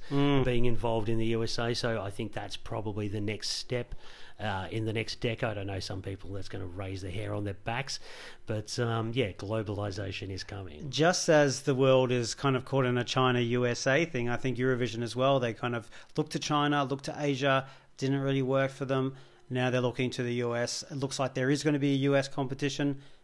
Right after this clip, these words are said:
Speaker 1: I'll believe it when I see it. Um, but
Speaker 2: <laughs>
Speaker 1: still, they, they're looking to expand, and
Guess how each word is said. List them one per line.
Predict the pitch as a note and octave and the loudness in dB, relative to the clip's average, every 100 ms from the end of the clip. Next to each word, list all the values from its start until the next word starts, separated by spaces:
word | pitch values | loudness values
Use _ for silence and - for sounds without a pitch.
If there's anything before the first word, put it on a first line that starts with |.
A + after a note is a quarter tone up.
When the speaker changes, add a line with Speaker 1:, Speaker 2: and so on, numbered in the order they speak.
| - - | -20 0
Speaker 1:
I'll | B2 | 0
believe | A#2 C3+ C#3 | 4 6 6
it | D3+ | 4
when | C#3+ | 4
I | C3+ | 2
see | C3+ - D#3+ | 2 2 4
it. | F3+ F3+ - - - | 4 2 -4 -18 -12
Um, | - C#3 C3 C3 C#3 - | -2 2 2 2 2 6
but | D#3+ D3 | 6 6
Speaker 2:
<laughs> | |
Speaker 1:
still, | D#3 F3+ G3 G3 | 4 6 6 4
they, | E3 E3+ | 4 4
they're | D#3+ E3+ E3+ | 4 4 6
looking | F3+ F#3+ G#3 | 6 4 0
to | F#3+ | -2
expand, | F3+ - D3 C3+ B2+ | -4 -2 0 2 0
and | D3 B2+ | -4 -6